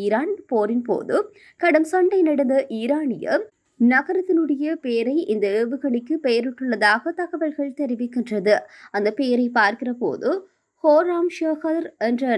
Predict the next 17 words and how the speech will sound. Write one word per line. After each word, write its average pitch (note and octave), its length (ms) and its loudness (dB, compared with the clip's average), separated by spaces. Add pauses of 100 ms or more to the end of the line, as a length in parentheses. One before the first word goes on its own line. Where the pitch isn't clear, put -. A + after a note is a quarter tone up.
நகரத்தினுடைய C#4 720 0
பெயராக A3+ 480 0
இருக்கிறது. G#3+ 480 0 (420)
இந்த C#4+ 120 4 (100)
ஏவுகணையானது D4+ 840 0 (500)
ஹைஃபார் D#4 520 2
என்றும் B3 280 -2 (100)
அழைக்கப்படுகிறது. A#3 920 -2
தற்போது A#3+ 500 -2 (200)
சவுதியில் G#3+ 480 0
உள்ள F#3+ 300 0 (260)
ஒரு A#3 220 2
யூத F#4 220 0 (100)
கோட்டையின் D#4 480 2
பெயரால் C#4 380 -2 (120)
அழைக்கப்படுகிறது. D4 840 -2 (120)
இது B3 420 -2